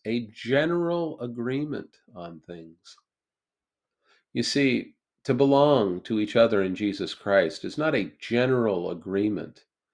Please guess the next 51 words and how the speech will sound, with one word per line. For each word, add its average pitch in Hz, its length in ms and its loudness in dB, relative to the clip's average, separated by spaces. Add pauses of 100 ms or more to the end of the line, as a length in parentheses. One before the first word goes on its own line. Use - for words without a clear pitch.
(380)
It's - 200 -2
not 143 200 6
the 127 60 0
kind 123 340 2
we 107 120 4
make 107 280 2
with 95 140 -2
society 110 640 6
where 87 180 0
we 90 100 0
say, 101 220 -2
"Hey, 160 320 2
there's 113 240 0
a 117 60 0
grid 120 540 6
of 95 200 -2
basically 117 540 0
these 107 280 0
civil 117 360 0
laws, 110 400 6
and 117 100 -2
we'll 170 160 2
agree 117 540 2 (360)
to, 131 100 0
for 139 120 2
the 135 100 6
most 127 360 2
part, 123 320 6
you 131 80 0
know, 120 220 4
be 120 200 -2
fair 113 340 6
with 110 160 0
each 110 200 0
other 110 400 4
and, 87 200 -2 (440)
and, 95 380 -2
and, 104 240 -2
you 139 100 -2
know, 101 340 0
not 101 300 2
litter 110 360 6
in 104 140 2
each 107 200 0
other's 110 380 4
yard 107 420 8
or 87 100 0
steal 110 420 0
each 107 180 0
other's 104 360 2
things. 113 440 -2